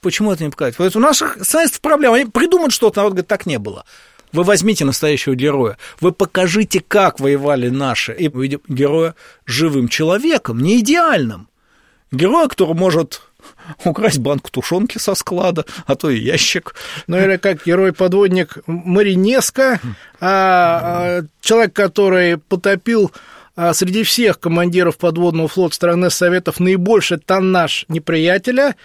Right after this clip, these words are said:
Speaker 2: А, в общем, мы видим его, а, человеком достаточно буйного нрава.
Speaker 1: Буйного нрава, употребляющим, страшно сказать, алкоголь. Попробуйте найти советский фильм, где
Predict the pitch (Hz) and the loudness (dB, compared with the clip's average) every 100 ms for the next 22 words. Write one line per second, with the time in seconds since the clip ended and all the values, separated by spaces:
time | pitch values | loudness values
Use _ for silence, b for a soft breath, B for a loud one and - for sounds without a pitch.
0 | B B B B 165 165 208 - - 190 | B B B B -6 2 0 2 0 -2
1 | - 180 196 175 208 233 233 214 226 233 | 0 0 2 0 -2 0 0 2 4 2
2 | 214 196 180 156 185 202 190 196 180 165 | 2 2 0 0 0 2 2 0 0 0
3 | - 208 196 - 196 165 143 233 208 202 | 2 0 0 0 0 0 2 4 4 4
4 | 180 175 170 160 147 143 - _ _ _ | 4 4 2 2 0 -4 -8 _ _ _
5 | 117 110 185 247 226 220 196 208 196 175 | -10 -2 0 2 2 2 4 2 4 0
6 | - 160 151 202 - 143 160 170 147 - | 0 -4 2 0 0 -2 -2 0 -2 -4
7 | 143 135 - 123 117 139 127 139 - 202 | -4 -6 -4 -4 2 2 2 0 0 -2
8 | 156 131 123 131 139 131 143 131 - - | -2 -4 -4 -4 -4 -2 -2 -2 -4 -4
9 | 214 196 135 127 | -2 0 -2 -2